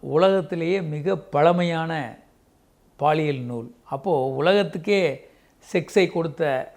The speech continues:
கொடையாக கொடுத்த ஒரு நாடு தான் இந்தியா. அதனால நாம வந்து பா-, ஃபாரினர் பெட்டரா, நம்ம பா-, பெட்டரான்றதெல்லாம் அந்த கேள்வியே இங்க இல்ல.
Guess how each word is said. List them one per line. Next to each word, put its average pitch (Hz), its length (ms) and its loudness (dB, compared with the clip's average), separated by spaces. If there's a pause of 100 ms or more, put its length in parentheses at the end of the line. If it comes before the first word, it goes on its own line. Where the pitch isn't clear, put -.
(100)
கொடையாக 170 540 4
கொடுத்த 156 320 -2
ஒரு 139 160 -2
நாடு 139 320 -6
தான் 147 120 -6
இந்தியா. 131 400 -6 (500)
அதனால 185 380 0
நாம 196 440 4
வந்து 196 480 2 (100)
பா-, 175 340 8
ஃபாரினர் 175 480 2
பெட்டரா, 156 380 0
நம்ம 156 320 -2
பா-, 151 340 2
பெட்டரான்றதெல்லாம் 143 920 -4 (560)
அந்த 143 180 -8
கேள்வியே 180 580 0
இங்க 151 160 -4
இல்ல. 131 340 -6